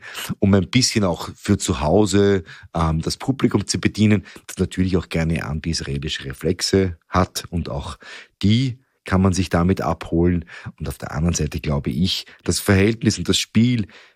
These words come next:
Israels mit Russland, wie wir schon im Syrienkrieg gesehen haben,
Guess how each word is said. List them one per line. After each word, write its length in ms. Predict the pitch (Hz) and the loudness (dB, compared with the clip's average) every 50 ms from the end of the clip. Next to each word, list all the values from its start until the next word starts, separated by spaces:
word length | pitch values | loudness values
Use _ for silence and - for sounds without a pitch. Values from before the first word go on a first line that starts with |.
| _ _ _ _ - | _ _ _ _ 2
Israels 960 | 113 123 143 135 - - 104 98 98 95 92 90 90 90 82 - - - - _ _ _ - | 2 4 4 2 0 0 2 2 2 2 2 2 0 -2 -2 -4 -6 -6 -8 _ _ _ -2
mit 160 | 90 90 - | -2 0 2
Russland, 800 | 85 117 135 131 - - - 87 85 90 98 104 98 - - - _ - - _ - | 2 2 2 2 0 0 2 2 2 2 2 0 -2 -4 -10 -20 _ -20 -18 _ 0
wie 100 | 98 95 | 2 4
wir 100 | 101 98 | 4 2
schon 140 | - 87 87 | 2 2 0
im 100 | 85 82 | 0 0
Syrienkrieg 960 | - - - 110 120 113 101 95 90 85 - - 98 101 104 104 - - - | 0 0 2 4 4 4 4 2 0 -2 0 2 2 2 2 0 -6 -8 -6
gesehen 520 | - 87 - - - 80 82 92 98 82 | -2 -2 0 0 0 0 2 0 0 0
haben, 460 | 80 80 82 85 82 92 90 85 - | 0 -2 -2 0 0 -2 -2 -4 -6